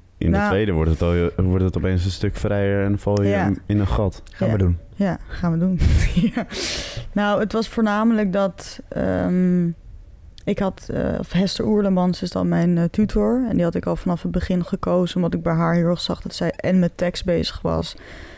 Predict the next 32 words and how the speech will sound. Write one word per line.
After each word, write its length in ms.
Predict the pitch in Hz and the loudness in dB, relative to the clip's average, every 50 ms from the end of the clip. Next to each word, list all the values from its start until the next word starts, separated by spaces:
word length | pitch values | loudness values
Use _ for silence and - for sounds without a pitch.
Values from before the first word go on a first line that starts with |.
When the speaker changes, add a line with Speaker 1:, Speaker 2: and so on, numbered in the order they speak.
| - - - | -20 -8 -4
Speaker 2:
en 140 | - 185 180 | 0 2 2
met 160 | 175 - - | 2 2 2
gewoon 180 | - 196 185 | 2 4 4
hele, 640 | 185 180 180 185 180 170 165 160 165 165 - 180 170 - - - - - - - - - - - - - - - - - | 4 4 4 4 2 2 2 2 2 0 0 -2 -2 -6 -10 -16 -20 -20 -18 -18 -18 -18 -18 -18 -20 -20 -18 -18 -12 -10
of 80 | - - | -8 -4
visueel 520 | - - 208 180 - 185 175 185 185 - | 0 0 0 2 2 2 2 2 2 2
ook 160 | - 196 185 - | 0 0 0 0
heel 180 | 190 185 180 | 0 0 0
sterk 380 | - - - 190 175 175 180 - | 0 0 0 0 0 0 0 0
en 160 | - 185 175 | 0 2 2
duidelijk 400 | 160 160 160 160 170 170 175 - | 2 2 2 2 2 0 0 0
is. 500 | - 175 175 233 269 - - - - - - - - - - - - - - - | 0 0 2 2 0 0 -4 -8 -12 -14 -16 -18 -16 -16 -16 -16 -18 -20 -8 -4
En 100 | 185 175 | -2 -2
dat 140 | 180 180 | 0 0
is 100 | 165 165 | 0 0
ook 120 | 185 165 - | -2 0 0
in 100 | 190 185 | 2 2
mijn 200 | 180 175 175 165 | 4 4 2 2
werk 340 | 170 175 175 180 180 - - | 2 2 2 2 0 0 2
een 140 | 185 175 | 2 2
ding 300 | 156 180 175 175 175 175 | 4 4 2 4 2 2
wat, 300 | 160 170 165 - - - - | 2 0 -2 -2 -6 -6 -4
eh, 180 | - - - - - | -4 -2 -2 -2 -2
heel 240 | - 175 175 185 185 | -2 0 2 2 2
erg 140 | 180 - - | 2 0 -2
naar 80 | 180 | -2
voren 380 | - - - 190 185 180 165 - | -2 0 0 2 2 2 0 -2
komt, 240 | - 170 180 165 - | -2 -2 -2 0 0
de 80 | 180 | 0
letterlijkheid, 800 | 170 175 180 170 - - 170 165 - - 160 160 160 160 160 - | 0 2 0 0 0 -2 -2 -2 -2 -2 0 0 2 0 0 -2
zowel 320 | - - 165 170 165 170 165 | -2 -2 0 0 0 0 -2
van 420 | - - 175 165 170 165 160 156 | -2 -2 -2 0 0 0 0 -2